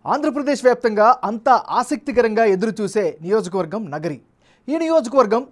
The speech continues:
తమిళనాడుకు దగ్గరలో ఉంటుంది. ఇప్పుడు నగరి మరో ఎన్నికల పరీక్షకు సిద్ధమైంది. ఇక్కడ గతంలో కాంగ్రెస్, తెలుగుదేశం పార్టీ హవా చాటాయి.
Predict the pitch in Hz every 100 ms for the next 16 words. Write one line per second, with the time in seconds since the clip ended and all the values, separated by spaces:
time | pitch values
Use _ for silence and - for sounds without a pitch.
0 | _ 214 262 302 254 202 226 180 170 202
1 | 202 165 147 120 - _ _ _ 269 254
2 | 277 156 196 294 202 214 - 180 277 233
3 | 254 262 226 220 214 254 254 196 165 165
4 | 139 - _ _ _ - 208 277 180 190
5 | 214 196 190 - _ _ - 220 254 277
6 | 294 - _ 202 254 254 247 214 190 196
7 | 190 277 175 185 208 180 151 139